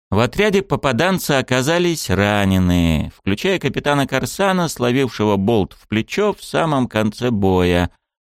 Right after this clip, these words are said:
Поэтому магические резервы Тани и Рейвена ушли на них. Так что придется рабыне подождать своей очереди до утра. Девушка долго не могла сообразить, что вокруг нее происходит,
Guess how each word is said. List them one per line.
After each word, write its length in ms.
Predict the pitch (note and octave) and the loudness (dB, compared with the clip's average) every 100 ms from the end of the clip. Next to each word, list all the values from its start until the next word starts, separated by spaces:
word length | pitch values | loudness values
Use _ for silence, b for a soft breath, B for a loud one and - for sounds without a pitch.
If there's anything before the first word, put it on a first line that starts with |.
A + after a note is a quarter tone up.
| _ | _
Поэтому 420 | B2+ D#3+ E3 D3 C#3+ | 0 0 0 0 2
магические 720 | C#3 C3+ B2 - - C3 B2+ | 2 -2 -6 -10 -4 -2 0
резервы 540 | A#2+ G#2 A#2 A2 G#2+ | 0 2 2 2 0
Тани 600 | G#2+ A#2+ C3 C#3 C3 B2 | 0 0 0 2 2 0
и 300 | - G#2+ G2 | 0 0 2
Рейвена 720 | F#2+ C3 D3 C#3+ C#3+ C#3 C3+ - | 2 0 0 0 0 0 -2 -2
ушли 420 | G2 - G2 A#2+ | -4 -4 -2 0
на 180 | A#2 G#2 | 2 2
них. 640 | D#2+ D#2+ D#2 - - - _ _ _ _ | 2 0 0 -4 -20 -20 _ _ _ _
Так 180 | - E3 | -6 -6
что 180 | - A2 | -4 -6
придется 580 | - F2 G#2 C3 - E2+ | -2 -2 0 -2 -2 -2
рабыне 420 | E2+ F2+ G2+ F#2 | -2 0 0 0
подождать 600 | - E2 E2 D2+ G2 G#2+ | -2 -2 -2 0 -2 -2
своей 320 | - F2+ E2 | -4 -4 -2
очереди 500 | D#2+ E2+ - D#2 - | -2 -4 -6 -8 -8
до 180 | - E2+ | -6 -4
утра. 540 | D2+ - - B1+ A#1+ - _ _ _ _ _ | -4 -8 -12 -14 -14 -20 _ _ _ _ _
Девушка 360 | A#2 E3+ - E3 | 0 0 0 -2
долго 260 | E3 D#3+ D#3 | -2 0 0
не 100 | D3+ | 0
могла 340 | D3 C3+ C#3 | 0 0 -2
сообразить, 720 | - C3 B2 A#2+ G#2+ B2 - | 0 -2 0 0 0 -2 -4
что 240 | - G#2+ | -8 -4
вокруг 360 | F#2+ F2+ B2 - | -2 -2 -6 -2
нее 240 | G#2 G2+ | 0 0
происходит, 960 | G#2 - G#2 F#2+ - - E2+ E2+ E2+ | -2 -4 -4 -4 -10 -4 -2 0 -4